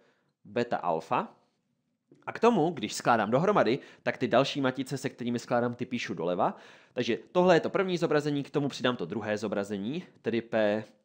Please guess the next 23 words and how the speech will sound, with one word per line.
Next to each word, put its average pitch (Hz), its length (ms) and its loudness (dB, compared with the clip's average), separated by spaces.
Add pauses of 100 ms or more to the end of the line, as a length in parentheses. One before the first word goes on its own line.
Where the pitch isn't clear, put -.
(680)
gamma 98 360 -4
beta. 104 400 -4 (1200)
A 110 60 0
když 143 140 2
tohle 165 220 4
pronásobím, 147 760 0
tak - 140 -4
to, - 100 -4
co 156 140 -2
mi 143 80 0
to 120 120 -2
dá, 160 380 2 (240)
je, 117 220 4 (320)
co 151 180 2
asi? - 280 -4 (720)
Tohle 202 240 4
mě 190 140 2
identicky 151 580 2
vezme 123 320 2
z - 160 -8
alfy 120 340 2
do 98 120 -2
bety, 117 380 -2